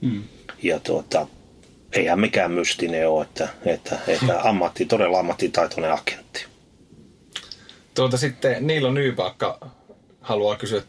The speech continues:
Speaker 3: tästä kultaisesta kravaatista, että minkälainen sen legendaarisen kravaatin taustatarina on?
Speaker 2: No,
Speaker 3: <laughs>
Speaker 2: on se joskus johonkin, mutta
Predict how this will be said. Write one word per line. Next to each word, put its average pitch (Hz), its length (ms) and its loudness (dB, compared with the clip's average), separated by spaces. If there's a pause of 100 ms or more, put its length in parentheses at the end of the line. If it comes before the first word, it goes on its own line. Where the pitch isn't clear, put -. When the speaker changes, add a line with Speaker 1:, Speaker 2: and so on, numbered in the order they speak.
Speaker 3:
tästä 104 440 -2 (160)
kultaisesta 135 560 -2
kravaatista, 104 720 -2
että - 160 -8
minkälainen 113 520 0
sen 104 320 -2
legendaarisen 107 680 0
kravaatin 101 500 -2
taustatarina 101 800 -4
on? 92 320 -2 (840)
Speaker 2:
No, 117 240 2 (540)
Speaker 3:
<laughs> 135 540 0
Speaker 2:
on 110 100 0
se 117 80 2
joskus 120 520 -2
johonkin, 117 500 2
mutta 101 380 0